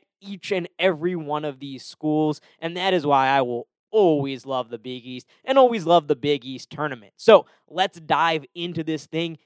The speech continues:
kicking off on Wednesday at Madison Square Garden. We got the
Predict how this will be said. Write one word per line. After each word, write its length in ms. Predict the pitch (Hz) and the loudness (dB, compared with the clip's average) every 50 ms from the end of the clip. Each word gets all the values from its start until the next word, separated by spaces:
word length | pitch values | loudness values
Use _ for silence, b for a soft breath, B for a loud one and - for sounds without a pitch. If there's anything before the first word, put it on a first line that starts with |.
| _ _ _ | _ _ _
kicking 340 | - 175 170 - 226 196 | -10 -10 -6 -4 -4 -4
off 300 | 165 151 160 156 151 - | 0 2 2 2 2 0
on 240 | 143 139 139 139 131 | -2 -4 -4 -4 -6
Wednesday 440 | 135 135 135 139 135 - 147 143 143 - _ | -8 -8 -8 -8 -6 -6 -6 -6 -6 -6 _
at 220 | 139 127 127 - | -4 -4 -4 -4
Madison 480 | 139 135 120 120 120 120 - - 120 110 | -8 -10 -10 -10 -10 -12 -14 -18 -20 -20
Square 300 | - _ 127 117 110 107 | -14 _ -10 -10 -10 -6
Garden. 480 | 101 139 143 147 147 143 143 143 135 b b b b b | -2 0 2 2 2 0 -2 -4 -8 b b b b b
We 100 | _ 147 | _ -8
got 220 | 143 147 139 131 - | -4 -4 -4 -4 -6
the 100 | 127 | -12